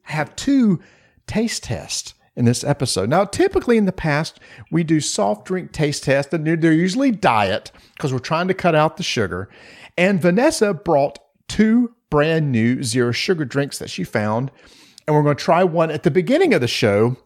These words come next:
and enjoy it through the show, and then one in the outro.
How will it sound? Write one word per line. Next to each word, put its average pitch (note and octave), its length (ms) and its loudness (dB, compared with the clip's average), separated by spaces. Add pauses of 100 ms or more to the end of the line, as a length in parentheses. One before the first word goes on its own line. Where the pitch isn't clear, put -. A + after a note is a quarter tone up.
and D#3 100 0
enjoy D#3+ 480 2
it - 160 -4
through B3 220 0
the G3+ 80 2
show, D3+ 380 0
and D#3 140 -2
then E3 200 -2
one F3 240 -2
in D3+ 180 -6
the B2+ 280 -6
outro. G2 680 -2